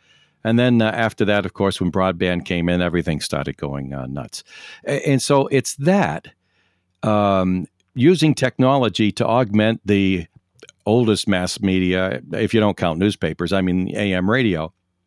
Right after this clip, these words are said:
It was that that, uh, has kept us growing, uh, through all the tough times. And s-, there's still a part of digital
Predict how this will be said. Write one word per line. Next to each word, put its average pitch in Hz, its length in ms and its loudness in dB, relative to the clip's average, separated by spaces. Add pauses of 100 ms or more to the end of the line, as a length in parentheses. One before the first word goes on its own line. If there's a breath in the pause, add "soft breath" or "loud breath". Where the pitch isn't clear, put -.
(920 loud breath)
It - 100 2
was 127 200 2
that 147 280 0
that, 113 240 -2
uh, 104 220 0
has 98 180 -2
kept - 300 -2
us 104 180 0
growing, 104 600 0 (360 soft breath)
uh, 95 200 2
through 107 180 2
all 104 160 2
the 95 80 -4
tough 120 300 -4
times. 139 340 -2
And 101 180 2
s-, - 120 -8
there's 113 240 0
still 180 260 -2
a - 60 -2
part 156 420 -2
of 98 340 0 (680)
digital 110 480 0